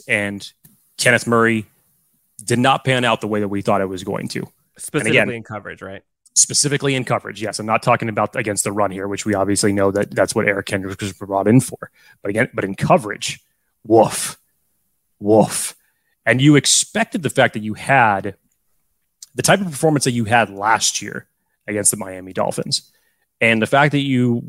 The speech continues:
Speaker 1: were getting a more experienced Ja'Sir Taylor, the return of J C Jackson. Now you have a Alohi Gilman, who's obviously built himself into the starting role at the free safety, safety spot.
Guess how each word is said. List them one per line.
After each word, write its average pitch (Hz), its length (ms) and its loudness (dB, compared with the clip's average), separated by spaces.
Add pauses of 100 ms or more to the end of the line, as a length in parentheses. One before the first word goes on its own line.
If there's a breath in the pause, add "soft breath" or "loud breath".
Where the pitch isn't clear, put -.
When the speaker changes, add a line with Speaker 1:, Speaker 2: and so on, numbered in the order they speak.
(120)
Speaker 1:
were 107 500 4 (220)
getting 120 520 2 (400)
a 113 40 0
more 127 260 4
experienced 131 540 2
Ja'Sir 117 320 2
Taylor, 104 320 0
the 101 80 -2
return 135 360 0
of 123 60 0
J 113 200 2
C 120 160 0
Jackson. 98 500 -6
Now 110 140 2
you 139 140 6
have 127 120 4
a 120 60 2
Alohi 113 260 2
Gilman, 107 380 -2
who's 101 160 -6
obviously 101 380 -2
built 101 260 -8
himself 98 420 -2
into 101 240 -8
the 101 120 -12
starting 101 340 -2
role 98 160 -8
at 101 80 -10
the 107 80 -14
free 104 220 -10
safety, 101 400 -4
safety - 500 -6
spot. 104 380 2